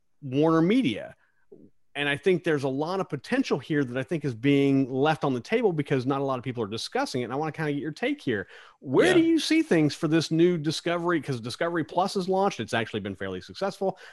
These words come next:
Speaker 1: as, as a, as a streaming app for Discovery Channel features.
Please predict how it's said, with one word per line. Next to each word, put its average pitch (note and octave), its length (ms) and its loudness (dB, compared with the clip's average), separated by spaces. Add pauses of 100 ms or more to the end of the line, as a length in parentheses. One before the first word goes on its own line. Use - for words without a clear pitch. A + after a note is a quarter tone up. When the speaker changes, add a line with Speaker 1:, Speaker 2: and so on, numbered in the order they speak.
Speaker 1:
as, G#2 280 2
as G#2+ 260 0
a, G2+ 120 -2
as G2 180 -2
a F#2 60 -10
streaming E3 400 2
app D3+ 200 0
for A#2+ 120 -4
Discovery C#3 420 -2
Channel B2 320 -2
features. A3 460 -2